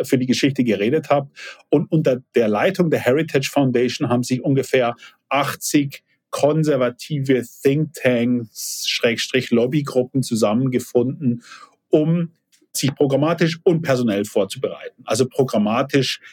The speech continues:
was machen wir mit der nato? Wie soll unsere Energiepolitik aussehen? Was machen wir mit den internationalen Organisationen? Und personell, die überprüfen ungefähr zwanzigtausend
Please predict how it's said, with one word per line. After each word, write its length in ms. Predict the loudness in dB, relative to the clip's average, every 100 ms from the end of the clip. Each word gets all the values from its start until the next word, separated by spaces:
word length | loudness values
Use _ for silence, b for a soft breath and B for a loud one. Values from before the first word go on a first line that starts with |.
| B 0
was 200 | 0 2
machen 380 | 0 2 0
wir 140 | 2 2
mit 180 | 2 0
der 80 |
nato? 760 | 0 0 -2 -2 0 2 2 -2 b b
Wie 380 | -6 -2 0 0
soll 260 | 2 0 0
unsere 440 | 0 -2 0 0
Energiepolitik 1000 | 0 0 0 -2 -2 0 0 0 -6 -4
aussehen? 640 | -4 -2 -2 -2 -2 -2
Was 260 | 0 0 0
machen 380 | 0 0 0 0
wir 140 | 2
mit 160 | 0 -2
den 100 | -4
internationalen 760 | -4 -4 -4 -4 -4 -2 -4
Organisationen? 920 | -6 -4 -2 -2 -4 -2 0 2 0 -4 B B B
Und 140 | -2 2
personell, 800 | 2 2 2 2 2 2 0 -4 b _ _
die 260 | -2 -2 0
überprüfen 720 | 2 2 0 0 0 2 0
ungefähr 640 | 0 0 2 2 2 -2 -6
zwanzigtausend 1200 | -4 0 0 0 -4 -2 2 2 2 2 0 -4